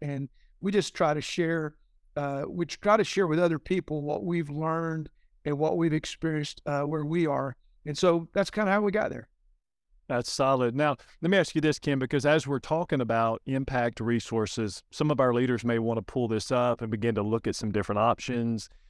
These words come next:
Speaker 2: So as you talk about, like, in just a second, how you're using that. So can you go us and, and give us the,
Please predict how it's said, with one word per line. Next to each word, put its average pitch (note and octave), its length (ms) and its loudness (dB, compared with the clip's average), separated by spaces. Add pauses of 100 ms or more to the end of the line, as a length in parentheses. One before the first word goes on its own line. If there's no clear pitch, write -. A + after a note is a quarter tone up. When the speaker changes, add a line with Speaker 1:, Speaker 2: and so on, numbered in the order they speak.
Speaker 2:
So B2 140 2
as G#2+ 100 2
you G#2 80 -4
talk G#2+ 160 0
about, G2+ 180 2
like, G2+ 240 0
in G#2 120 -2
just G2 180 -6
a G#2+ 40 -4
second, D#3+ 400 0 (200)
how B2 260 2
you're A2+ 220 2
using G#2 600 -2
that. F#2+ 300 -2
So - 100 -6
can D3+ 160 -2
you F3+ 60 0
go G#3 140 2
us F#3 120 -2
and, C#3 160 -6
and B2 320 -4
give C#3 160 0
us D3 180 -2
the, A2 260 0